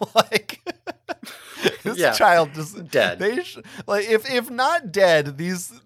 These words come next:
Speaker 1: guys have brain damage. They're gonna be in a coma, or they have serious concussions at the least.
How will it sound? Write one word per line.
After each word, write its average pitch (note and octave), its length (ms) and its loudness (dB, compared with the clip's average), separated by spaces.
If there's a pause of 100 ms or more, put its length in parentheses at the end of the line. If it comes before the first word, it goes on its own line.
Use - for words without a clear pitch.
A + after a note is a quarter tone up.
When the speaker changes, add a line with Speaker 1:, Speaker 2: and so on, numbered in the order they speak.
Speaker 1:
guys E3+ 360 4
have C#3+ 280 -2
brain C3 500 -6
damage. D3+ 720 -2
They're C#3 120 -4
gonna C3 160 -6
be C3 140 -8
in B2+ 60 -8
a B2 80 -10
coma, C#3 800 -2
or B2+ 220 -6
they B2+ 160 -2
have B2 220 -2
serious E3+ 680 -6
concussions C3 760 -4
at C3 260 -4
the A#2 120 -4
least. A2+ 800 -10